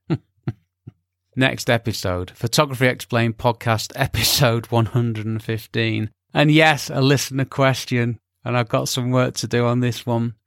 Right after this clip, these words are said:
This is the title. Listener question, "My gear is covered in soot from the Great Dorset Steam Fair." Yeah, camera gear covered in soot from the Great Dorset Steam Fair. Thanks, Terry. Now, you wouldn't know this from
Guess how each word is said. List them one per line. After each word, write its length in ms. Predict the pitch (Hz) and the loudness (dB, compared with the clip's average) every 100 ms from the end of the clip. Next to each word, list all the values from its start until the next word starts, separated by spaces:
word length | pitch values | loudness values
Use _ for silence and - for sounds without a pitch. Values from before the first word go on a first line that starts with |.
| _ | _
This 200 | 160 - | 0 2
is 160 | 151 123 | 2 2
the 120 | 123 | -2
title. 580 | - 135 135 - 107 - _ _ _ _ - | 2 2 2 -2 -6 -6 _ _ _ _ -4
Listener 380 | 180 170 196 190 | -2 0 0 0
question, 600 | - 196 165 - 127 110 | 4 2 2 -2 0 0
"My 180 | 120 139 | 0 0
gear 400 | 127 - 165 170 | 0 2 2 4
is 120 | 135 | 0
covered 360 | - 165 151 151 | -2 -2 0 0
in 180 | 147 143 | 0 0
soot 480 | - - - 170 131 | 0 0 2 0 -2
from 140 | 127 | -2
the 120 | 120 | -2
Great 440 | 110 151 147 127 123 | -2 0 0 -2 -2
Dorset 460 | 139 139 - 98 | -2 0 -4 -6
Steam 420 | - - 147 147 | -8 -2 0 0
Fair." 400 | 123 101 92 87 - _ - | 0 -4 -6 -8 -12 _ -4
Yeah, 360 | 160 160 123 - | 2 2 0 -4
camera 300 | - 165 147 | 0 2 2
gear 240 | 123 123 | 2 0
covered 400 | 120 - 147 139 | 0 -2 -2 0
in 160 | 139 143 | 0 0
soot 480 | - - 175 160 - | 0 0 0 0 -2
from 140 | 117 | -4
the 80 | 113 | -4
Great 480 | 110 131 131 120 - | 0 0 0 -4 -2
Dorset 420 | 135 131 - 110 | 0 0 -2 -4
Steam 400 | - 151 151 139 | -6 -2 0 0
Fair. 380 | 113 107 104 98 | 0 2 2 0
Thanks, 400 | - 170 147 - | 2 2 2 -2
Terry. 460 | - 117 123 151 - _ _ - | 0 2 4 2 -2 _ _ -6
Now, 100 | 117 | -2
you 140 | 117 | 0
wouldn't 220 | 139 139 113 | 2 2 2
know 200 | 123 113 | 2 2
this 220 | 101 113 | 0 0
from 460 | - 107 110 104 | -2 -2 -2 -2